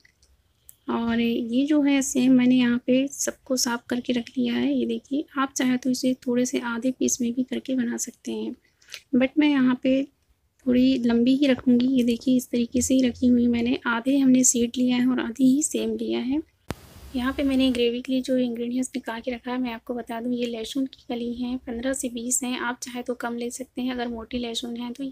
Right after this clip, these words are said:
छोटी-छोटी हैं इसलिए ज़्यादा दिख रही हैं। डेढ़ इंच अदरक का टुकड़ा है,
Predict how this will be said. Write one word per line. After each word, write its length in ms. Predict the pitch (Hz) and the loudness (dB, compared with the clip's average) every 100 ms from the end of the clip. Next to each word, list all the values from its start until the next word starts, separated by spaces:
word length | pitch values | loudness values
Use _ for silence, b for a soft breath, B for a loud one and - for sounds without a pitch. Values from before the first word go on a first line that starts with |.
| - | -8
छोटी-छोटी 420 | 226 220 254 269 | -10 -4 -4 0
हैं 80 | 262 | 0
इसलिए 240 | 262 277 | 0 -4
ज़्यादा 240 | 254 226 233 | -4 -4 -6
दिख 200 | 247 254 | -8 -6
रही 200 | 240 240 | -4 -4
हैं। 140 | 269 - b b b - | -6 -8 b b b -12
डेढ़ 260 | 240 240 277 | -4 0 2
इंच 260 | 294 302 - | 2 0 -2
अदरक 260 | 240 240 | -8 -8
का 100 | 247 | -8
टुकड़ा 320 | 233 226 240 | -8 -6 -2
है, 320 | 254 262 262 | -2 -2 -4